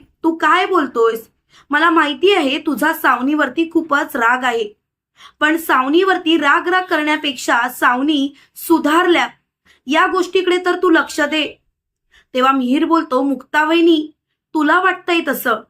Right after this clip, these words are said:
पण मला नाही वाटत. सावनी सुधारलेली नाही, माझी पूर्णपणे खात्री आहे. ती कशी आहे ते मला चांगलंच माहिती आहे. एक गोष्ट लक्षात ठेव, काही झालं तरी सुद्धा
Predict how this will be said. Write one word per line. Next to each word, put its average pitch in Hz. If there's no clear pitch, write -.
पण 285
मला 277
नाही 285
वाटत. 233
सावनी 269
सुधारलेली 311
नाही, 269
माझी 254
पूर्णपणे 349
खात्री 269
आहे. 233
ती 330
कशी 330
आहे 311
ते 330
मला 294
चांगलंच 302
माहिती 285
आहे. 247
एक 294
गोष्ट 311
लक्षात 294
ठेव, 285
काही 277
झालं 311
तरी 294
सुद्धा 262